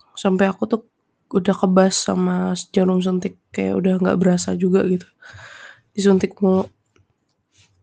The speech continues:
<laughs> Literally ada asma akunya. Hmm, terus, hmm, apa, aku, aku tuh asma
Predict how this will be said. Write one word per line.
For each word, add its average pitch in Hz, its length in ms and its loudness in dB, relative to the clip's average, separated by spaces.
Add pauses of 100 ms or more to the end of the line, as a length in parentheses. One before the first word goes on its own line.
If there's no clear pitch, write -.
(3250)
<laughs> - 2000 -10
Literally 202 480 2
ada 190 380 -2
asma 190 380 -2
akunya. - 320 -18 (240)
Hmm, 196 680 4
terus, - 560 -4 (880)
hmm, 190 640 -4
apa, 226 100 -4 (120)
aku, 220 480 -4 (680)
aku - 280 -6
tuh 214 260 0 (1900)
asma 190 220 -6